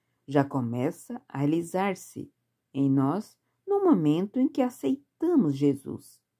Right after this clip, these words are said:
pois os nossos olhos são abertos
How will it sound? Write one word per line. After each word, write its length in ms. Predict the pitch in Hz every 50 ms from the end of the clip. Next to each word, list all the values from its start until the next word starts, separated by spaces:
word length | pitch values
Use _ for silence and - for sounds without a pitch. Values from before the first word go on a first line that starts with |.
| _ _ _ _ _ _ _ _ _ _
pois 300 | - 151 147 143 135 139
os 220 | 139 135 139 -
nossos 580 | 151 151 160 185 220 233 - - 302 285 277 -
olhos 500 | 160 143 143 143 139 143 156 - - _ _ _ _ _ _ _ _
são 260 | _ - - - 156 143
abertos 800 | 127 117 120 147 147 151 147 139 135 139 - - 98 - -